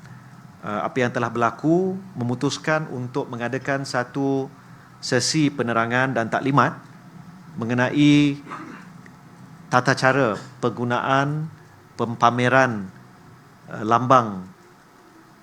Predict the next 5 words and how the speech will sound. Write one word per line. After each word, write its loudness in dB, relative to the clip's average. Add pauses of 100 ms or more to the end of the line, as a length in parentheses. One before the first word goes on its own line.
(200)
uh, -6
kebangsaan, 0 (1300)
iaitu -2
Jalur 2
Gemilang. -4